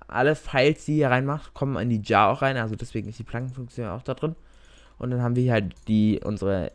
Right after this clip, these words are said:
erste Klasse. Und hier könnt ihr dann einfach wie gewohnt in diesem Package eure Klassen erstellen.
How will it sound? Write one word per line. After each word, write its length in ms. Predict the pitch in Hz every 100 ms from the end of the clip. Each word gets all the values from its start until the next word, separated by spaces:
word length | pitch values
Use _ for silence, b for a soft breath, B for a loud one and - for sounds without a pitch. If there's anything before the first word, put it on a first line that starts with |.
| -
erste 280 | 95 - 92
Klasse. 460 | - 98 139 180 - b b b b
Und 140 | -
hier 240 | - 123 123
könnt 160 | 117
ihr 60 | 113
dann 160 | 107 73
einfach 260 | 113 107
wie 100 | 117
gewohnt 440 | 113 104 107 110 - _ -
in 140 | 107
diesem 200 | 107 -
Package 360 | - 113 104 -
eure 160 | 92
Klassen 340 | 90 107 104 98
erstellen. 460 | 90 - 69 -